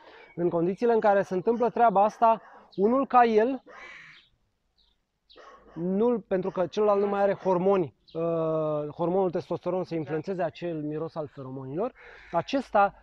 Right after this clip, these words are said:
îl confundă cu o femelă. Și se manifestă ca atare, ca față de o femelă. La rândul lui acela, când el își va modifica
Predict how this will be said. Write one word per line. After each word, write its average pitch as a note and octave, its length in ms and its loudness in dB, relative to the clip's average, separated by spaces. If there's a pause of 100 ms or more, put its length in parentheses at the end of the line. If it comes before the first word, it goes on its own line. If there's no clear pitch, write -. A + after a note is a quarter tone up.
(180)
îl G3+ 180 -2
confundă G#3 560 -2
cu G3+ 120 -10
o - 20 -6
femelă. G3 440 -8 (800)
Și - 180 -8
se A#3 160 4
manifestă G#3 600 2
ca G#3+ 220 0
atare, A#3+ 360 -2
ca A3+ 160 -8
față G#3+ 300 -6
de F3 80 -2
o G3 100 0
femelă. F#3+ 480 -2 (240)
La D#3+ 180 0
rândul A#3 360 4
lui B3+ 180 4
acela, G#3 580 2
când E3 260 -2
el A3+ 140 6
își F#3+ 140 4
va F3 100 2
modifica D#3+ 500 0